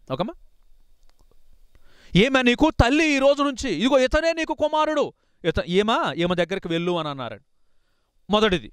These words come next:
రెండోది, అక్కడ ఉన్నటువంటి సైనికులందరినీ చూసి ఒక మాట అంటున్నారు, "తండ్రి, వీరేమి చేయుచున్నారో వీరెరుగురు కనుక వీరిని క్షమించండి." నిజంగా వాళ్ళకి తెలియదా?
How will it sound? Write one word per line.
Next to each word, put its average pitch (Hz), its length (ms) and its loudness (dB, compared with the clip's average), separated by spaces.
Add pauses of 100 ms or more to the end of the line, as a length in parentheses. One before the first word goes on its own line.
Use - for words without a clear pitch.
రెండోది, 320 640 2 (440)
అక్కడ 302 240 0
ఉన్నటువంటి 359 360 -2
సైనికులందరినీ 339 1120 -2
చూసి 349 460 0
ఒక 330 180 0
మాట 311 180 -2
అంటున్నారు, 277 380 -4 (440)
"తండ్రి, 233 420 0 (680)
వీరేమి 220 420 0 (100)
చేయుచున్నారో 269 720 -2 (560)
వీరెరుగురు 208 520 2
కనుక 277 680 -4 (360)
వీరిని 170 300 -2
క్షమించండి." 165 580 -6
నిజంగా 320 380 -2
వాళ్ళకి 294 260 0
తెలియదా? 311 460 -4